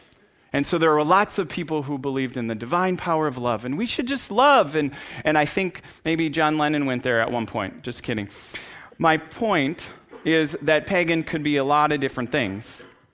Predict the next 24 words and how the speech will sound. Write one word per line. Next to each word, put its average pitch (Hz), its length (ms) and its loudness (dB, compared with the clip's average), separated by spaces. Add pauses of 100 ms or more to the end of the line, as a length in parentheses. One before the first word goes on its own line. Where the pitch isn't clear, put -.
(440)
But 175 160 4
then 180 280 4
it 160 140 0
could 180 120 0
also 185 340 2
be 156 240 0
this, 147 340 -2 (140)
just 147 280 -4
this 147 200 -4
Greek 160 440 -2 (120)
idealism 135 800 0 (440)
that 135 160 2
would 135 140 -2
come 151 240 -2
around 123 500 0 (360)
and, 147 340 2 (240)
and 147 260 -2 (180)
promote 151 340 0
these 151 180 -2
values 143 640 2
of 131 200 -4
individualism, 139 1000 -2 (460)
equality, 127 720 0 (720)
freedom, 151 640 -2